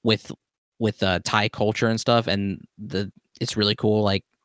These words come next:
there's a Thai hero in the game now too, who, like, with, um, with that, like, 'cause,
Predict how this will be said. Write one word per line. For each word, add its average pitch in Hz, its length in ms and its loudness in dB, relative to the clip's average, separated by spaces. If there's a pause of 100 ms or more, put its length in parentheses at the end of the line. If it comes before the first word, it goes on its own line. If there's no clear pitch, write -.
(160)
there's 104 180 0
a 95 60 -6
Thai 110 240 2
hero 110 480 4
in 107 100 0
the 110 80 4
game 110 240 0
now 107 200 4
too, 107 340 2
who, 107 140 4
like, 101 380 2 (540)
with, 101 280 0
um, 92 440 0 (720)
with 107 200 0
that, 98 320 2
like, 95 180 -2
'cause, 98 360 -2